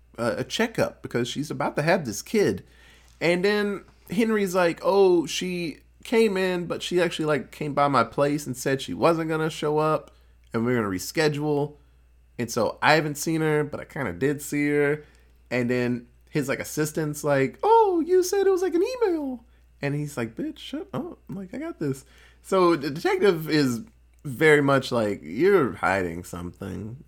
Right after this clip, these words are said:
I don't know what it is, sir, but I, I don't, I don't like you." So Bellows, she comes to the house at some point and finds Shannon being held captive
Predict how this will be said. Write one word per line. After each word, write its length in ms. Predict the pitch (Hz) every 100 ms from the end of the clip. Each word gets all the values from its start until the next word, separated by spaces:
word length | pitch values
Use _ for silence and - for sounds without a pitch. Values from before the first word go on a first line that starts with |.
| -
I 140 | 117
don't 160 | 123 120
know 120 | 104
what 200 | 101 92
it 120 | 90
is, 200 | 87 90 -
sir, 280 | 92 87
but 300 | 90 - - - _ _ _ _ _ _
I, 140 | 107 - -
I 60 |
don't, 260 | 107 98 - -
I 80 | 107
don't 180 | 110 -
like 220 | 80 -
you." 220 | 78 107 _ _ _ _ _ _ _
So 360 | - 202 185 - -
Bellows, 460 | 120 127 220 208 170
she 120 | 226
comes 360 | 208 165 220 233
to 80 | -
the 60 | 143
house 320 | 143 339 -
at 80 | -
some 200 | 117 120
point 280 | 147 208 - - _ _ -
and 360 | 185 220 196 170
finds 680 | - 156 185 196 180 - -
Shannon 520 | - 185 220 202 139
being 220 | 127 165
held 220 | 160 185 -
captive 640 | 196 202 180 170 135